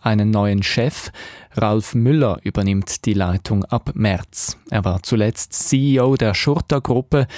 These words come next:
die Elektro- und Elektronikkomponenten herstellt.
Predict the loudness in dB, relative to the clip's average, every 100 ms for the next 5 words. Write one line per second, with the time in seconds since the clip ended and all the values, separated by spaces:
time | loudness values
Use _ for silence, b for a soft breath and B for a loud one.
0 | B B -2 -2 0 0 -2 -2 -2 0
1 | 0 -2 -2 -2 -2 0 0 2 0 -2
2 | -4 -2 0 0 0 0 0 2 0 -2
3 | -4 -6 -12